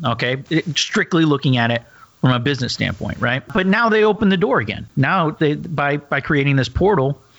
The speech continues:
uh, that the schools can just apply for the waiver and they can drop down. You know, Bowling Green just dropped baseball, which is a big deal. You know, I, I, any sport is a big deal. I'm not saying that dropping cross country isn't.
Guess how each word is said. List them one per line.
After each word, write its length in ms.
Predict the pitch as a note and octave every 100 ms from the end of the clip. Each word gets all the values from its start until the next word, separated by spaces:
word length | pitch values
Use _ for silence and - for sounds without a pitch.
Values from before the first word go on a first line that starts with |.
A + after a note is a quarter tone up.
| -
uh, 200 | C3+ C3
that 140 | C#3+ C#3+
the 80 | D3
schools 460 | - D3 D3+ C#3+
can 160 | D#3 C3
just 240 | C#3 -
apply 420 | C#3 C#3+ A2+ A#2+ A#2+
for 160 | C#3
the 120 | A#2+
waiver 600 | A2+ C3+ G3 G#3 B2+ - - _
and 100 | C3
they 80 | B2
can 100 | B2+
drop 260 | B2 B2 D#3
down. 240 | F#3+ A#2 - - -
You 80 | B2+
know, 60 |
Bowling 240 | D#3 D#3 C#3
Green 200 | E3+ D#3
just 200 | C#3+ -
dropped 420 | B2 A#2+ A#2+ - - -
baseball, 560 | C3+ G#3+ - - - A2 - - - - _ _
which 220 | D3 C#3
is 80 | B2+
a 40 | A#2+
big 280 | C#3+ A#2
deal. 360 | A#2 G#3+ D3+ - - _ _ F#3+
You 160 | D#3
know, 60 | D#3
I, 220 | F#3 F3
I, 40 | F#3
any 160 | G#3 G3
sport 240 | - G#2
is 60 | G2+
a 40 |
big 160 | G#2+ F#2
deal. 160 | G2
I'm 80 | A2+
not 160 | G#2+ -
saying 280 | B2 A2
that 160 | G#2 G2+ G#2 G2+ - -
dropping 260 | C3+ A2+
cross 180 | G#2+ G#2
country 300 | D#3 C3+ G#2+
isn't. 200 | G2